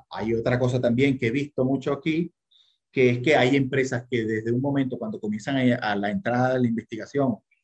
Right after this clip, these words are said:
en ella, ya determinan que en cierto momento su negocio va a estar obsoleto o va a cambiar de sector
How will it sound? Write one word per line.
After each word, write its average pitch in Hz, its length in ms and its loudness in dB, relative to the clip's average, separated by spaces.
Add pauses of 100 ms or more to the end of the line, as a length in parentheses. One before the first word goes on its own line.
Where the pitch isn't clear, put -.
(100)
en 110 180 -2
ella, 156 420 4 (240)
ya 151 300 2
determinan 143 640 2
que 123 80 -4
en 113 160 -2
cierto 151 320 0
momento 143 460 -4
su - 280 4
negocio 170 680 0 (720)
va 123 300 2
a - 60 0
estar 123 200 0
obsoleto 135 680 0
o 123 160 0
va 110 140 -2
a 113 60 -6
cambiar 113 300 -4
de 117 80 -8
sector 117 280 -8